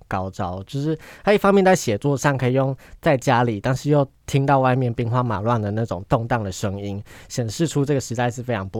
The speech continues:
安。那一方面在家里面，他又有就是父权的钳制，他在家里面也很难当个就是完整的人。所以就是不管是就现实而言，就手法而言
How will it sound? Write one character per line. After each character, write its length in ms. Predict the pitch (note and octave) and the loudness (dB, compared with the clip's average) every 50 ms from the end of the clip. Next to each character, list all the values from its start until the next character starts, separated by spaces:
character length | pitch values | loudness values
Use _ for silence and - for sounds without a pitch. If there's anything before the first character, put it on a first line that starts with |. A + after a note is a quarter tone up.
| - | -8
安。 260 | - G#2 G2 F#2+ G2+ A2+ - - - - - | -8 -8 -8 -8 -10 -12 -16 -20 -20 -10 -4
那 80 | - G3 | -2 0
一 100 | G3+ F3+ | 0 0
方 180 | - F3 E3+ | 0 0 2
面 140 | F3 F3 E3 | 2 2 2
在 100 | D3+ D#3 | 2 0
家 300 | D3 - - C#3 C3 C3 | 0 0 2 2 2 2
里 160 | D3 B2+ G#2 | 2 0 -4
面， 320 | G#2 A#2 B2+ A#2+ A2+ A2 A#2+ - _ _ - | -4 -4 -4 -4 -4 -6 -8 -12 _ _ -4
他 120 | - D#3+ | 0 2
又 180 | D#3+ D#3 D3+ C3+ | 2 4 4 2
有 380 | A#2 G#2 F#2 E2 D2 - - - _ | 2 0 -2 -6 -8 -12 -16 -12 _
就 100 | - C#3 | -4 -2
是 120 | C3 C3+ C#3 | -2 -2 -2
父 220 | - - F3 C3 | -2 -2 -2 -2
权 180 | - - A2+ F#2+ | -2 -2 -4 -4
的 80 | G2 | -6
钳 260 | F#2+ - - A2 F2+ G2+ | -6 -6 -6 -6 -6 -6
制， 240 | F#2+ - C#3 B2 A2 | -8 -6 -4 -2 -2
他 180 | G#2 A2+ C#3 C#3+ | 0 0 2 2
在 100 | C#3+ C#3 | 2 2
家 220 | - - C#3 C3 | 2 2 2 2
里 160 | A#2 G#2+ G2+ | 0 0 -2
面 240 | G#2 A#2+ C3+ C#3 B2 | -2 0 0 0 0
也 80 | A2+ A2+ | 0 -2
很 80 | A2 | -2
难 160 | G#2 F2 F#2 G2 | -4 -4 -6 -6
当 220 | - A2 A2 A2+ | -4 -4 -4 -4
个 200 | G#2+ G#2 G2 F#2 | -4 -4 -6 -6
就 140 | F2+ - A2 | -8 -10 -10
是 180 | G#2 G#2+ A2+ A#2 - - - - _ | -8 -8 -8 -8 -10 -12 -20 -18 _
完 200 | - A2+ G2+ G2+ G#2 | -6 -4 -4 -4 -4
整 200 | - B2 F2+ D2+ | -4 -4 -4 -4
的 120 | - D#2 E2+ | -8 -12 -12
人。 240 | E2+ D#2+ D2 F#2+ - - - - - - - - | -10 -12 -12 -14 -16 -18 -20 -20 -20 -20 -20 -20
所 180 | - - - F3+ | -4 2 4 4
以 140 | E3+ D3+ B2+ - | 4 4 0 -4
就 100 | - - | -4 -4
是 120 | E3 - F#3 | -4 -2 -2
不 100 | E3+ G3 | -2 -2
管 220 | E3 D3 A2 A2 | 0 0 0 0
是 100 | A#2 C#3 | -2 -2
就 180 | B2+ - D#3+ C#3+ | 0 2 2 2
现 240 | - - D#3+ C3+ B2 | 4 2 0 0 0
实 160 | - - A2 | -2 -4 -4
而 120 | G2+ G#2 | -4 -2
言， 180 | G#2 G2+ G2 F#2+ | -2 -4 -4 -4
就 560 | - C#3 C3 A#2+ A2+ A2 G#2+ G#2 G2+ G2 - - | -2 -2 0 0 0 -2 -2 -4 -4 -6 -8 -10
手 260 | - - - G#2 A2+ | -6 -4 -2 -2 0
法 280 | - C3+ A2+ E2+ D2 F2 | 0 0 0 0 -2 -4
而 140 | E2+ F2 | -6 -6
言 260 | G2 G2 F#2 F2 E2+ | -6 -8 -8 -8 -10